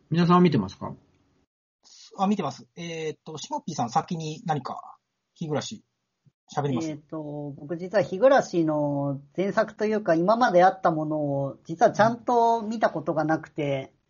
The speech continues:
Speaker 2: ええ、そうなんですね。
Speaker 3: キャラクターの名前だったり、まあ、綿流しがあって、そこで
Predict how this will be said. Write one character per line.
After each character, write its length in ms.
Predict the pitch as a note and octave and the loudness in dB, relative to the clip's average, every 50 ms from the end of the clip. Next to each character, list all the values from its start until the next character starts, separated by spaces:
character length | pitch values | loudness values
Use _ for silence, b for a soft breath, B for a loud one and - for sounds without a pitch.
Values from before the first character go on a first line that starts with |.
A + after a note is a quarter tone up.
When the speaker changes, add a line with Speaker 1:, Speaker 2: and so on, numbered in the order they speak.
| _ - | _ 2
Speaker 2:
え 300 | G#3+ G#3 F3+ E3+ D3 B2 A3+ | 4 4 4 4 2 0 -2
え、 40 | A3 | -4
そ 180 | - G#3+ G3 | -2 0 0
う 40 | F3+ | 0
な 60 | A#3 A3+ | 0 -2
ん 20 | |
で 60 | G3+ | -4
す 20 | G3 | -2
ね。 0 | |
Speaker 3:
キ 120 | G3 A3 A3+ | -2 -2 -4
ャ 20 | |
ラ 0 | G#3+ | -4
ク 40 | - | -4
タ 80 | - A#3+ | -2 -2
ー 80 | A#3+ A#3+ | -2 -2
の 120 | A#3+ A#3 | -2 -2
名 120 | A3 A3 A3 | -2 0 0
前 320 | G#3+ A3+ A3+ A3+ A3+ A3+ | 0 0 0 0 -2 2
だ 100 | G#3+ A#3 | 2 2
っ 140 | A3+ - - | 2 2 2
た 120 | F#3 E3+ | 2 4
り、 440 | C#3+ D3 C#3+ C#3 C#3 C#3 C#3 C3+ - - | 4 4 0 0 0 -2 -4 -6 -6 -4
ま 100 | E3+ D#3+ | -2 0
あ、 20 | D#3+ | 0
綿 240 | E3 E3 - G3+ | 2 2 2 2
流 260 | G#3 G#3+ G#3+ G3 E3+ - | 2 4 4 4 2 2
し 800 | - - - D3 D3 D3 D3 D3 D3 D3 D3 D3 D3 D3 D3 C#3+ | 0 -6 -8 -6 -4 -4 -4 -2 -2 -2 -2 -2 -2 -2 -2 0
が 200 | F3 F3 E3+ E3+ | 2 4 6 6
あ 20 | |
っ 120 | E3+ E3+ - | 4 2 -2
て、 640 | _ _ - G#3+ A3 A3 A3 A3 A3 G#3+ F#3+ - - - | _ _ -2 0 2 2 4 4 2 2 0 -2 -6 -6
そ 160 | _ F3+ F3 | _ -4 0
こ 140 | - E3 D3+ | 0 0 2
で 460 | E3 E3 E3 E3 D#3+ D#3+ E3 - - | 4 4 4 4 2 0 -2 -4 -8